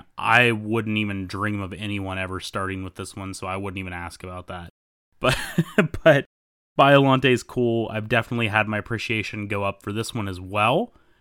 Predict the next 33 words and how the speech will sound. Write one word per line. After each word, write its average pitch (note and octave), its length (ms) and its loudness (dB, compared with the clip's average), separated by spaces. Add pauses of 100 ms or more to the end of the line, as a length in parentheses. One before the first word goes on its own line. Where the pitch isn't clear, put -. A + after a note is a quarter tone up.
(100)
These C#3 180 -6
first G3 380 0
two C#3+ 240 2
are A#2+ 140 2
a G#2 40 -2
very A#2 280 2
strong G#2+ 600 0
start - 300 -6
to - 100 -16
the F#2+ 80 -8
Heisei G2 520 -2
era, F2+ 340 -6 (640)
in, G2+ 300 -4
which G#2 180 -2
is G2+ 100 -4
something G2 340 -2
that F#2+ 100 -2
I F#2+ 140 2
love F2+ 300 -4
in E2+ 140 -10
general. D#2+ 360 -14 (420)
But F#2+ 240 -4
let's C#3 220 -2
go F#3+ 100 2
ahead C3+ 360 2
and G#2+ 400 0
move A2 300 2
on A2 720 0 (320)
to G2 640 -2 (260)
Godzilla G#2+ 560 -2
versus A#2 380 -4
King B2+ 400 0
Ghidorah. F2+ 640 -2